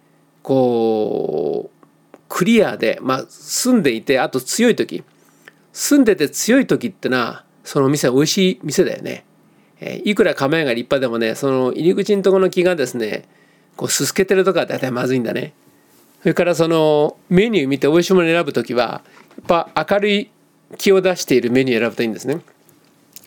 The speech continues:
今まで食べた人たちがこれ美味しいと思って注文したから、みんなこう、リピーターが、「あ、これ見て、あ、これ美味しいんだよ」って言ってやりますからね。だからそこ美味しいんですよ。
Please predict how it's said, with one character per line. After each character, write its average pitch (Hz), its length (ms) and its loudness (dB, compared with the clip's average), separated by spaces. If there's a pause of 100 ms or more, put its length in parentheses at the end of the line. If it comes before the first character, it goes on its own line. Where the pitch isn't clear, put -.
(340)
今 160 160 4
ま 165 80 4
で 135 60 0
食 147 180 -2
べ 147 60 -2
た 123 120 0
人 123 100 -6
た 131 120 2
ち 135 100 -6
が 117 100 -8
こ 151 120 -2
れ 135 60 2
美 135 80 4
味 151 100 4
し 175 140 0
い 165 60 -4
と 123 100 0
思 107 120 -6
っ - 60 -6
て - 220 -4 (140)
注 139 160 0
文 131 160 2
し - 40 -12
た 120 100 -2
か 113 100 -4
ら、 110 280 -4 (400)
み 147 100 2
ん 156 100 2
な 147 320 -2
こ 127 300 2
う、 - 20 -8
リ 135 120 0
ピ 151 140 0
ー 143 80 -4
タ 147 100 0
ー 143 40 -2
が、 135 300 -4 (520)
「あ、 135 200 -4
こ - 200 -2
れ 143 80 4
見 147 120 0
て、 123 100 0
あ、 - 200 -4
こ - 140 -2
れ 139 280 0 (380)
美 135 60 0
味 151 100 4
し - 120 -2
い 175 60 2
ん 160 60 -2
だ 120 80 0
よ」 113 100 -2
っ - 20 -10
て - 140 -8
言 - 60 -12
っ - 20 -20
て - 600 -8
や 127 80 -4
り 139 100 0
ま 147 100 2
す - 80 -6
か - 80 -6
ら - 120 -8
ね。 - 280 -12 (460)
だ 143 100 0
か 139 60 0
ら 123 60 -6
そ 139 160 0
こ 156 580 4
美 151 60 2
味 135 60 -4
し 151 40 -6
い 151 60 0
ん - 20 -2
で 107 80 -6
す - 120 -8
よ。 - 120 -10